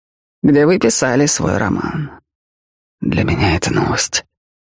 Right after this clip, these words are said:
«Хватит пороть ерунду, мсье», — сказал Кутар.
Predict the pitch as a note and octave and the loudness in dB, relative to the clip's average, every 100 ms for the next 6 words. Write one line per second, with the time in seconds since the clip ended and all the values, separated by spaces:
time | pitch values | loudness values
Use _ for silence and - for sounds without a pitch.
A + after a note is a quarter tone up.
0 | _ _ _ _ - E3+ D3 C3+ B2+ - | _ _ _ _ -2 2 2 2 0 0
1 | A#2 B2 C3 C#3+ D3 D3 D3+ D#3 D3 C#3 | -2 0 0 2 2 2 2 4 4 2
2 | B2+ - E2+ - - - - - - - | 2 0 0 -2 -2 -6 -6 -6 -4 -4
3 | - - - - | -10 -6 -6 -6